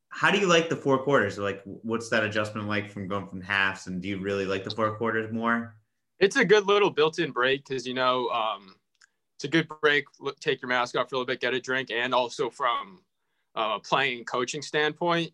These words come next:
Speaker 2: you know, make adjustments mid-game. So it's a little built-in timeout for a minute or two. So I think I like it. I liked it better than the halves.
Speaker 1: That's awesome. That's great. Yeah, I feel like,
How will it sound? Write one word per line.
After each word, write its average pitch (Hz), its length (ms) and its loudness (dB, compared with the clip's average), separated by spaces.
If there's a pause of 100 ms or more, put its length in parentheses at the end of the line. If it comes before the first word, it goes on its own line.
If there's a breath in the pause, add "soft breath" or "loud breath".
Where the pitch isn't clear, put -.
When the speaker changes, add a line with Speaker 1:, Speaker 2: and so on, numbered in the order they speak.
Speaker 2:
you 127 100 -6
know, 120 160 0
make 120 260 -2
adjustments 117 540 -2
mid-game. 117 460 0
So 139 120 0
it's 123 120 -2
a 147 80 0
little 139 180 4
built-in 123 320 0
timeout 110 540 0
for 117 100 2
a 107 60 -2
minute 110 200 0
or 110 100 -2 (100)
two. 120 180 -4
So 107 240 0
I 110 100 4
think 147 280 -2
I 127 100 2
like 107 240 0
it. 98 180 -10
I 120 120 -2
liked 120 200 2
it 110 80 -6
better 98 200 -6
than 95 120 -14
the 92 60 -8
halves. 95 380 -6 (320)
Speaker 1:
That's 117 200 0
awesome. 104 300 -6
That's 90 160 -6
great. 90 160 -2
Yeah, 92 140 2
I 113 60 -2
feel 233 120 2
like, 262 180 0